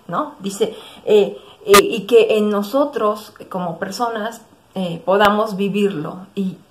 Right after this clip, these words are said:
yo te digo y te animo que ese, ese reino de justicia es posible cuando nos dejamos gobernar por el Rey perfecto, que es Jesús, porque hemos entendido y comprendido que solamente Jesús nos trae eso.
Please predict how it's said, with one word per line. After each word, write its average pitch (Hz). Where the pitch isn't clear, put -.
yo 202
te 214
digo 226
y 214
te -
animo 226
que 233
ese, 226
ese 214
reino 240
de 233
justicia 220
es -
posible 233
cuando 190
nos 202
dejamos 214
gobernar 185
por 185
el 175
Rey 180
perfecto, -
que 202
es 202
Jesús, 311
porque 208
hemos 240
entendido 208
y 240
comprendido 202
que 220
solamente 208
Jesús 202
nos 196
trae 190
eso. 196